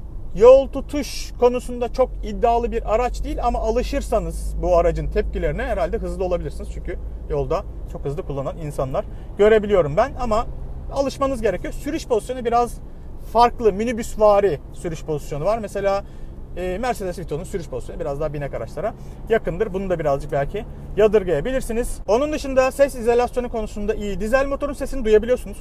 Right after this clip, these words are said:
Kabul etmek gerekir ki her zaman. Yüksek, e, devirlere çıktığında motor daha net bir şekilde duyuluyor. Alt devirlerde kaldığı sürece mırıltılar, homurtular şeklinde duyuluyor. Bazen titreşim üretebiliyor, bazen homurtuları biraz fazla olabiliyor.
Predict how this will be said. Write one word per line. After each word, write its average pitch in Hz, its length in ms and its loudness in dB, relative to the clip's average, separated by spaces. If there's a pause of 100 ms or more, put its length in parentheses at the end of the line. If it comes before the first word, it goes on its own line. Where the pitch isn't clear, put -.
Kabul 160 160 -4
etmek 160 260 -6
gerekir 151 300 -4
ki 160 100 -8
her 156 120 0
zaman. 156 300 0 (400)
Yüksek, 262 640 -2
e, 196 60 -2
devirlere 208 680 4
çıktığında 220 440 -2
motor 202 340 0
daha 196 220 6
net 196 260 0
bir 165 60 -2
şekilde 135 420 -4
duyuluyor. 196 420 2
Alt 220 200 2
devirlerde 208 420 2
kaldığı 202 340 2
sürece 160 360 -2 (420)
mırıltılar, 240 560 6
homurtular 226 440 2
şeklinde 143 420 -6
duyuluyor. 220 280 0
Bazen 226 340 2
titreşim 185 400 -8
üretebiliyor, 190 540 -4
bazen 190 340 2 (300)
homurtuları 196 500 0
biraz 185 220 0
fazla 175 300 0
olabiliyor. 202 540 0